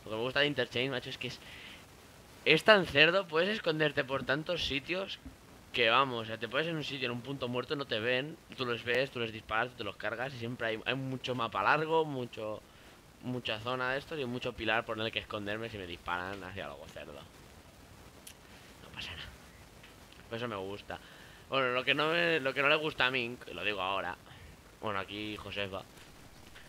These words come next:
es el puente. O sea, cuando tira paquetes de ayuda que dice, "Pues me va a tocar un osprey o me va a tocar, yo qué sé, una lata de conservas".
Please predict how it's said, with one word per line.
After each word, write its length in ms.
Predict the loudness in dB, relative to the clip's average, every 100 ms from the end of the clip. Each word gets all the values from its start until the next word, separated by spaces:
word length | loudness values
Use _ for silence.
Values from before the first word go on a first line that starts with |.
| -18 -20 -2 6
es 160 | 6
el 160 | 8 4
puente. 380 | 4 2 2 -4
O 40 |
sea, 100 | -4
cuando 220 | -2 0
tira 260 | 8 10 10
paquetes 340 | 6 2 2
de 80 | 4
ayuda 180 | 6 6
que 60 | 4
dice, 160 | 2
"Pues 120 | -2
me 60 | 4
va 60 | 4
a 60 |
tocar 260 | 6 8 8
un 100 | 8
osprey 480 | 6 4 2 2 4
o 60 |
me 80 | 4
va 80 | 4
a 60 |
tocar, 500 | 4 6 8 8 6 0 -16 -18 -18 -20 -20 -4
yo 120 | 0
qué 120 | 4 2
sé, 460 | 2 2 2 2
una 880 | 0 -2 -2 -2 -2 -2 -2 2 6
lata 260 | 6 6
de 120 | 4 4
conservas". 920 | 2 4 4 4 4 0 -4 -8